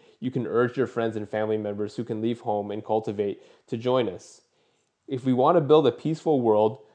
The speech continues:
we need not think any further than to build a community of harmonious people who have the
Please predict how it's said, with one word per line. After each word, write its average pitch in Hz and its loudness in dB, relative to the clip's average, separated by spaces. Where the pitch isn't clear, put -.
we 120 -6
need 120 0
not 123 2
think 143 -4
any 123 -2
further 113 0
than 107 -4
to 117 -10
build 110 0
a 107 0
community 120 -2
of 110 -4
harmonious 117 -2
people 110 -4
who 123 -6
have 117 2
the 107 4